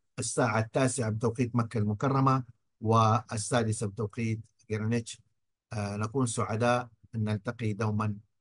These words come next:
وأبداً، وأنتم ونحن وجميع إخواننا بصحة وعافية وسلامة، ونسأل الله سبحانه وتعالى أن يديم الأمن والسلام على جميع أوطاننا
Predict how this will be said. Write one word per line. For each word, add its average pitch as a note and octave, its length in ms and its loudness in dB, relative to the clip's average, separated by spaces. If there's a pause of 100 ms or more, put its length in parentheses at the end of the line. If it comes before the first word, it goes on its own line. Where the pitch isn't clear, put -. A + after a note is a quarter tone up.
(260)
وأبداً، G#2+ 540 -2 (420)
وأنتم A2+ 600 -2
ونحن A2 600 -2 (180)
وجميع A2 560 -2 (300)
إخواننا A2 680 0 (360)
بصحة G#2+ 500 -4
وعافية G#2 520 -2
وسلامة، G#2+ 640 -2 (380)
ونسأل A2 800 0 (120)
الله G#2+ 280 0
سبحانه G#2+ 380 -2
وتعالى G#2+ 520 -2 (380)
أن A2 140 0
يديم G#2+ 460 2 (140)
الأمن G#2+ 480 0 (120)
والسلام G#2+ 600 -2 (360)
على A2 220 2
جميع A2+ 480 0 (320)
أوطاننا G#2 960 0